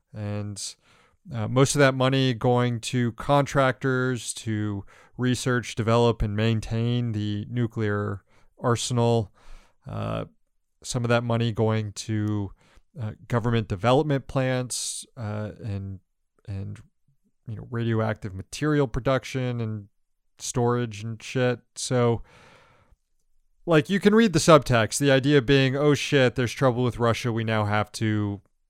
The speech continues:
spend money on our nuclear capabilities." Which is just maddening. <laughs> Like, r-, right? Like, what are we do-, like, what are we do-, what is the goal of this policy right here?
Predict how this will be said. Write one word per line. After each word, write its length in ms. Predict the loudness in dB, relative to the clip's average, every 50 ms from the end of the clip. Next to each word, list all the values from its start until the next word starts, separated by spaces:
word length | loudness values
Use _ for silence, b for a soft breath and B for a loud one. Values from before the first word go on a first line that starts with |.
| _ _ _
spend 340 | -12 -4 0 0 0 2 2
money 440 | 0 0 0 -2 -2 -4 -6 -8 -10 -12 _
on 240 | -6 -4 -4 -2 -2
our 300 | -2 -4 -4 -6 -6 -10 -12
nuclear 500 | -8 -2 -2 0 0 0 -2 -2 -2 -2
capabilities." 1040 | -4 -4 -6 -6 -6 -6 -6 -6 -6 -6 -6 -6 -6 -8 -8 -10 -10 -10 -10 -12 -12 b b b b b b b b b b b b b _ _ _ _ _ _ _ _ _ _ _ _ _ _ -12 -12 -12 -14 _ _ _ _ _ _ _ _ _ _ _ _ _ _ _ -20 -20 _ _ _ _ _ _ -8
Which 240 | -6 -4 -4 -4
is 80 | -4 -4
just 220 | -4 -4 -4 0
maddening. 580 | 0 2 2 2 2 0 -2 -6 -6 -8 -10 -10 -4
<laughs> 40 | -2
Like, 320 | 2 4 4 4 4 4
r-, 220 | 2 2 2 2 4
right? 240 | 8 8 8 8 8
Like, 180 | 6 4 8
what 140 | 10 10 10
are 60 | 10
we 120 | 10 8 6
do-, 220 | 6 4 4 6
like, 220 | 6 4 4 6
what 240 | 6 6 8 8 6
are 260 | 6 6 6 6 8
we 160 | 6 4 2 2
do-, 180 | 2 0 2
what 180 | 4 4 4 4
is 100 | 4 4
the 120 | 2 0 0
goal 380 | 2 6 6 8 8 6 4
of 120 | 2 2 0
this 160 | -2 -2 -2
policy 560 | -4 -4 -2 -2 -2 -2 -4 -6 -8 -8 -8
right 240 | -8 -8 -10 -10 -10
here? 360 | -10 -12 -10 -12 -14 -16